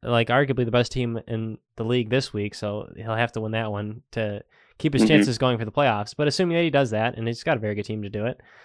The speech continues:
Speaker 1: if he does make it into the playoffs, what do you have to say to Nutter? You're just gonna take him straight up, or, I mean, are you gonna run away with your tail between your legs?
Speaker 2: <laughs> If N-, if Nutter makes the playoffs, okay, I will be a one or two seed, so I won't have to see him in the first round. If it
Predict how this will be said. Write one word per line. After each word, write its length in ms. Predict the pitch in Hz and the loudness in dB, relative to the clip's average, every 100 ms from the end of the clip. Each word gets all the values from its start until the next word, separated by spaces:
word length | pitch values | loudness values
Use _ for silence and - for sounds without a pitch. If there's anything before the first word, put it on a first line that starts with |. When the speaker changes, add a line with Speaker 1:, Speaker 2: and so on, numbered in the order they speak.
| - - - | -20 -18 2
Speaker 1:
if 160 | 180 | 4
he 60 | 294 | 6
does 140 | 302 | 6
make 160 | 247 254 | 6 4
it 60 | 240 | 4
into 140 | 247 | 4
the 100 | 214 | 4
playoffs, 440 | 175 247 180 110 139 | 6 6 4 2 0
what 60 | |
do 40 | 156 | 2
you 40 | |
have 100 | 160 | 2
to 40 | |
say 140 | 175 190 | 0 -2
to 80 | 185 | 0
Nutter? 380 | 208 175 90 - | 0 0 -4 -6
You're 120 | 113 | -4
just 140 | 120 - | -2 0
gonna 120 | 123 | 0
take 180 | 143 131 | 0 -2
him 80 | 123 | -2
straight 220 | 135 120 | 0 2
up, 220 | 165 - | 2 4
or, 360 | 139 127 127 - | 4 6 4 2
I 120 | 120 | 2
mean, 240 | 123 131 127 | 4 4 4
are 40 | |
you 140 | 127 | 4
gonna 140 | 123 120 | 2 2
run 120 | 123 | 2
away 220 | 120 120 | 4 4
with 180 | 120 - | 2 0
your 280 | 117 113 110 _ | -2 -2 -4 _
tail 220 | - 120 | 0 2
between 220 | 110 127 113 | 0 -2 -2
your 100 | 110 | 0
legs? 500 | 123 98 - - - | 0 -2 -8 -18 -20
Speaker 2:
<laughs> 1120 | _ _ _ _ _ _ _ _ _ _ _ 117 | _ _ _ _ _ _ _ _ _ _ _ 4
If 80 | - | 6
N-, 140 | 127 127 - 135 - - - | 6 4 0 -2 -6 -14 2
if 80 | 117 | 6
Nutter 220 | 131 156 | 6 6
makes 160 | 156 139 | 2 -2
the 60 | |
playoffs, 500 | - 110 92 101 - | 0 2 2 -4 -12
okay, 180 | - 117 - _ _ _ _ _ _ _ _ _ _ _ _ _ _ _ _ | -6 -6 -6 _ _ _ _ _ _ _ _ _ _ _ _ _ _ _ _
I 120 | 110 123 | 0 2
will 140 | 139 | 0
be 140 | 135 135 | -4 -8
a 40 | |
one 140 | 123 120 | -8 -12
or 40 | |
two 140 | - | -16
seed, 180 | 101 101 | -18 -16
so 100 | - | -8
I 20 | 101 | -6
won't 140 | 117 | -6
have 80 | 113 | -8
to 60 | - | -6
see 100 | 123 | -6
him 60 | |
in 60 | 110 | -4
the 40 | |
first 200 | 107 107 | -4 -4
round. 180 | 95 95 | -4 0
If 160 | 123 135 | 2 2
it 120 | 135 | 2